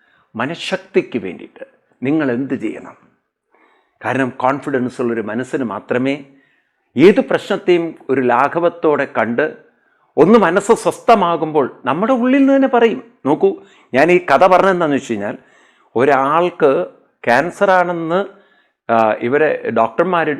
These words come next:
ഡയഗ്നോസ് ചെയ്യുന്നു, അവരത് ഡിക്ലെയർ ചെയ്യുന്നു, പ്രഖ്യാപി-, മറ്റേ അവർക്ക് അറിയിക്കുന്നു ഒക്കെ ചെയ്യുന്ന സമയത്ത് കുറച്ച് വ്യക്തികൾക്ക് ആ കോൺഫിഡൻസ് ഉള്ളത് കൊണ്ടല്ലേ "Let us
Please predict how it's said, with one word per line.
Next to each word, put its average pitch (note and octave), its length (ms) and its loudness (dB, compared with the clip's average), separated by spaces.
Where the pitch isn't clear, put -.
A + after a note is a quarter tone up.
ഡയഗ്നോസ് B2+ 420 -2
ചെയ്യുന്നു, C#3 520 -2
അവരത് B2+ 400 -2
ഡിക്ലെയർ A2+ 400 0
ചെയ്യുന്നു, D3 200 0
പ്രഖ്യാപി-, C3+ 680 -2
മറ്റേ A2+ 340 -4
അവർക്ക് A2 400 -4
അറിയിക്കുന്നു D3 600 -2
ഒക്കെ C3 140 -8
ചെയ്യുന്ന D3+ 320 -2
സമയത്ത് G#2+ 460 -8
കുറച്ച് - 440 -8
വ്യക്തികൾക്ക് C#3 600 -4
ആ C#3 60 -2
കോൺഫിഡൻസ് C#3+ 720 -6
ഉള്ളത് D3 180 -4
കൊണ്ടല്ലേ C#3 380 -4
"Let A2 220 -10
us C#3+ 140 -6